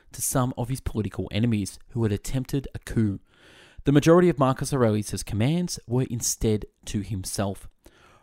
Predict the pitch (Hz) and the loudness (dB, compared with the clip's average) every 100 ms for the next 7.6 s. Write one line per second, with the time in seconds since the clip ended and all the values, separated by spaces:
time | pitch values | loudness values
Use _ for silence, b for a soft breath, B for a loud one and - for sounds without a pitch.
0 | - 127 143 147 135 - 104 120 120 - | -2 2 4 2 0 -8 -2 0 0 -2
1 | 98 98 - 104 - 95 90 113 202 92 | -2 -4 -10 -10 -6 -6 -4 -2 -2 -4
2 | 113 B B B 127 113 113 131 127 120 | -8 B B B -6 -2 4 4 4 -2
3 | 98 - - 160 170 - 151 151 - - | -4 -8 -4 -2 -2 -2 -2 -2 -4 -6
4 | 101 - 147 135 143 143 135 107 104 101 | -8 -2 0 0 0 -2 -4 -6 -4 -4
5 | 104 - - 165 - 104 - 95 95 139 | -6 -6 -4 -4 -2 -6 -6 -6 -2 -2
6 | 214 117 98 101 101 - b b b - | -2 -4 -4 -6 -6 -8 b b b -4
7 | 104 104 147 170 165 - | -2 2 2 2 -2 -10